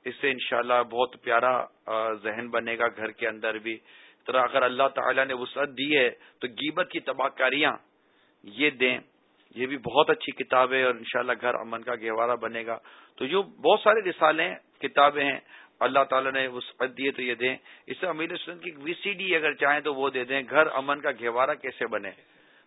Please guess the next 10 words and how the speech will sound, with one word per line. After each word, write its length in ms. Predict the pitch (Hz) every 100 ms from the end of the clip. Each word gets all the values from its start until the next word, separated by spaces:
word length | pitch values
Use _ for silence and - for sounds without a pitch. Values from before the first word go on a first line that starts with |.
| _
تو 340 | 120 127 123 123
اس 100 | 131 -
سے 100 | 170
بھی 120 | 165
انشاءاللہ 360 | 147 - 131 127
تعالیٰ 240 | 127 127
بہت 220 | 117 120 -
فائدہ 240 | 117 123
ہوگا۔ 360 | 120 120 117 120 - _ - - _ _ -
تو 360 | 120 117 120